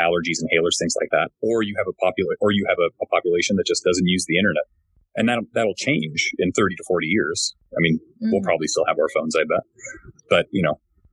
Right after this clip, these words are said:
Speaker 2: Maybe
Speaker 1: for right
Speaker 2: they'll,
Speaker 1: now.
Speaker 2: they'll look so, like, you know, differently than they do today.
Speaker 1: Well, the other, the other fascinating thing that I, I think Amazon, right? Amazon came out with their own pharmacy. They bought PillPack. And so I think Amazon was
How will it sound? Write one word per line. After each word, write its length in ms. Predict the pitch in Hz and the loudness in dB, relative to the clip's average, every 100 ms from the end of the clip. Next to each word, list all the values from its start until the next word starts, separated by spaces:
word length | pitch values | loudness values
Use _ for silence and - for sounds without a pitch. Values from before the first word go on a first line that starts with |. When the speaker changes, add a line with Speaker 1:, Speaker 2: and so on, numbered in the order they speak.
| _ | _
Speaker 2:
Maybe 160 | 214 214 | -2 0
Speaker 1:
for 100 | 202 | 0
right 60 | 190 | 0
Speaker 2:
they'll, 80 | |
Speaker 1:
now. 260 | 185 190 175 | -2 -2 -2
Speaker 2:
they'll 140 | 202 202 | 0 0
look 140 | 208 | 0
so, 200 | - 185 | 0 0
like, 160 | 175 170 - - - - | 0 -2 -4 -20 -20 -4
you 160 | 208 175 | 2 2
know, 80 | 156 - - | 2 -2 -4
differently 480 | 175 - 110 170 | -2 -2 0 0
than 120 | 165 165 | 2 2
they 120 | 156 | 2
do 100 | 170 | 0
today. 320 | - 135 175 - - _ _ _ | 0 0 0 -4 -18 _ _ _
Speaker 1:
Well, 160 | 160 143 | 0 0
the 120 | 123 | 2
other, 280 | 131 117 - | 0 0 -2
the 100 | 113 | 0
other 140 | 123 107 | 0 0
fascinating 560 | 107 98 107 98 92 85 | -2 0 0 0 -2 0
thing 220 | 104 92 | 0 2
that 80 | 87 | 0
I, 160 | 80 82 95 | 0 0 0
I 40 | |
think 200 | 90 104 - | 0 -2 0
Amazon, 460 | 110 113 87 78 85 | 0 2 0 -2 -2
right? 160 | 95 - | -2 0
Amazon 360 | 101 101 101 98 | 0 0 0 0
came 180 | 104 95 | 0 2
out 140 | 92 | 0
with 100 | 90 | 0
their 140 | 90 90 | 2 0
own 80 | 82 | 0
pharmacy. 360 | 92 92 - | 0 0 -2
They 140 | 92 90 | 0 2
bought 160 | 87 - | 0 -2
PillPack. 400 | 90 87 98 104 _ - - - | -4 0 0 -2 _ -20 -16 -4
And 140 | 98 | -2
so 140 | 107 98 | 2 0
I 20 | |
think 200 | 110 - | 0 0
Amazon 400 | 107 104 98 95 | 0 0 0 0
was 160 | 92 | 0